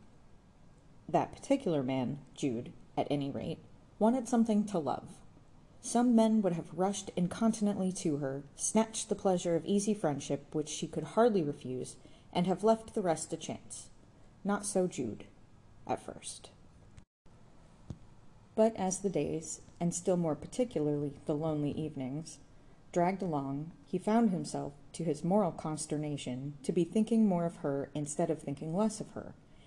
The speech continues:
and experiencing a fearful bliss in doing what was erratic, informal, and unexpected. Surrounded by her influence all day,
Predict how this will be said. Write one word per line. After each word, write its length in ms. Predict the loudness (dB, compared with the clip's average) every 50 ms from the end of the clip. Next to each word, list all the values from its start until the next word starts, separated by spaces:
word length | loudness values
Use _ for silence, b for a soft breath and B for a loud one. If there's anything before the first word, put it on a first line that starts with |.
| B B -2
and 120 | 0 0 0
experiencing 960 | 0 -2 -8 -2 0 2 4 4 4 2 2 -2 -2 -4 -4 -4 -4 -4 -4
a 60 | -6 -8
fearful 440 | -2 2 2 2 2 2 0 0
bliss 380 | 2 2 2 0 0 -2 -6 -8 -2
in 100 | -2 0
doing 300 | 2 2 2 2 2 0
what 160 | -2 -2 -4
was 120 | -4 -4 -4
erratic, 580 | -4 -4 -2 -2 -2 -2 -2 -4 -6 -8 -12 B B B B B B B
informal, 600 | -4 -4 -2 0 2 2 2 2 0 -4 -4 -6 -2
and 160 | 0 0 2 2
unexpected. 800 | 2 0 -2 -2 -4 -8 -4 -4 -4 -4 -2 -6 -8 -8 -8 -12 -16 -20 -20 b b b b b b
Surrounded 500 | -2 -2 2 4 4 4 4 2 2 2
by 160 | 2 2 2
her 160 | 2 2 2
influence 500 | 2 2 0 -2 -2 -2 -2 -2 -2 0
all 200 | 2 2 2 2
day, 320 | 2 0 -2 -2 -2 -6